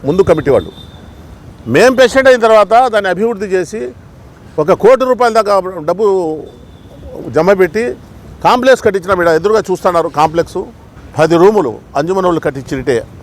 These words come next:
ప్రెసిడెంట్ ఉన్న మా భాష, బలవరం భాష అనే ఆ టైంలో, ఆ, కట్టించినారు. బలవరం భాష నాకు, నేను ప్రెసిడెంట్గా ఉండి రాజీనామా చేసి వైస్ ప్రెసిడెంట్గా ఉన్న బలవరం భాషను ఎందుకు ఎన్నుకున్నాము? రాజకీయాల ప్రేమలోపం వద్దు, రాజకీయాలు అంటున్నారు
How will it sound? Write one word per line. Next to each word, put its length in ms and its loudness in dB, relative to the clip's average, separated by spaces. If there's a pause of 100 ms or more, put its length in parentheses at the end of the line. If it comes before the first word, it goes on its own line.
ప్రెసిడెంట్ 360 -2
ఉన్న 380 -2 (460)
మా 440 -2 (320)
భాష, 240 2 (520)
బలవరం 300 0
భాష 220 0
అనే 280 -2
ఆ 180 -6 (100)
టైంలో, 320 0 (720)
ఆ, 240 -4 (140)
కట్టించినారు. 440 -4 (1500)
బలవరం 280 4
భాష 200 2
నాకు, 260 2
నేను 220 2
ప్రెసిడెంట్గా 440 2
ఉండి 200 0
రాజీనామా 440 2
చేసి 400 0 (300)
వైస్ 200 2
ప్రెసిడెంట్గా 380 2
ఉన్న 120 0
బలవరం 360 2
భాషను 300 -2
ఎందుకు 540 -2
ఎన్నుకున్నాము? 640 -2 (580)
రాజకీయాల 540 4
ప్రేమలోపం 560 2
వద్దు, 260 2
రాజకీయాలు 480 2
అంటున్నారు 560 0